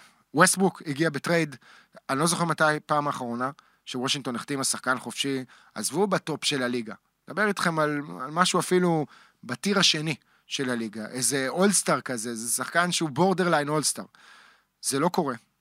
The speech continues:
ועם כל זה שהיא שוק גדול, היא צריכה לבנות את עצמה דרך הדראפט.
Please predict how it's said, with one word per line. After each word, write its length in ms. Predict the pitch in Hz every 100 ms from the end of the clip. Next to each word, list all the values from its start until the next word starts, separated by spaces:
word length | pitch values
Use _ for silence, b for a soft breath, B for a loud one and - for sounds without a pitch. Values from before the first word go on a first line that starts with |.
| _ -
ועם 760 | 104 113 120 117 113 113 123 123
כל 160 | 180
זה 100 | 165
שהיא 180 | 160 160
שוק 180 | - 151
גדול, 220 | 135 165
היא 80 | 160
צריכה 260 | - 127 160
לבנות 280 | 131 151
את 100 | -
עצמה 220 | 127 139 131
דרך 260 | 143 -
הדראפט. 360 | 123 123 110